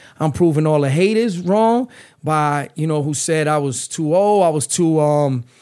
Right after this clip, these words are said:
I was too washed up, I wouldn't be able to adapt to the new sound of music, I'm just wasn't gonna be able to do it, you know, and I'm proving all of the haters wrong. And how I'm doing that? By walking on water and doing the impossible.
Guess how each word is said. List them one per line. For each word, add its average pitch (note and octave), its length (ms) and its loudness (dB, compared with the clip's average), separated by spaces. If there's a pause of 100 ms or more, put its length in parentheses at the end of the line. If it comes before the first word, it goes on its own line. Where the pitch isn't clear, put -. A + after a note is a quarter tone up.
(340)
I D3 80 -4
was D#3 140 -4
too F#3 180 -2
washed D#3+ 520 0
up, G#3+ 300 2
I E3+ 60 -2
wouldn't D#3 280 0
be D#3+ 100 0
able D3+ 180 -2
to C#3+ 60 0
adapt D3 420 -2
to E3 80 -2
the D3 80 -2
new F3 180 -2
sound E3 320 -2
of D3 60 0
music, G#3 560 2
I'm D#3 280 -2
just D3+ 280 -4
wasn't E3 260 0
gonna D#3 140 -2
be D3+ 100 0
able D3 160 -2
to C#3 60 -2
do A#3 340 0
it, G#3+ 260 4 (280)
you F3 120 0
know, F3 320 0
and D#3+ 320 0
I'm D3 160 -4
proving D#3+ 360 -2
all D#3+ 160 0
of D#3+ 60 0
the D#3+ 80 -2
haters D#3+ 300 -4
wrong. C#3+ 380 -4 (140)
And C#3+ 420 -2
how D#3 200 -2
I'm D#3 100 -2
doing D#3 220 0
that? E3+ 200 -2
By D3 100 -2
walking D#3 360 0
on D3+ 160 2
water E3+ 240 4
and C#3+ 140 2
doing D3+ 200 2
the D3+ 60 0
impossible. C#3 680 -4